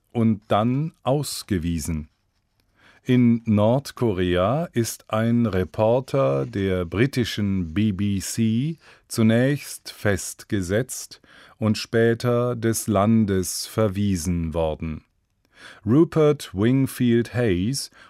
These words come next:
und sein Team waren bereits für die reguläre Ausreise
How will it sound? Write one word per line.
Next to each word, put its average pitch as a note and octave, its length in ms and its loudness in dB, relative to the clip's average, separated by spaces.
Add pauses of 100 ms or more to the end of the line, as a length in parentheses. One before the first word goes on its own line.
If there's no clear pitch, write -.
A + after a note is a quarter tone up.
und A2+ 320 2
sein E2+ 460 -4
Team G#2 540 -2 (380)
waren B2 540 0
bereits A2 800 -2 (240)
für A#2 360 2
die G#2 320 0
reguläre F#2 1200 0
Ausreise F#2+ 1040 0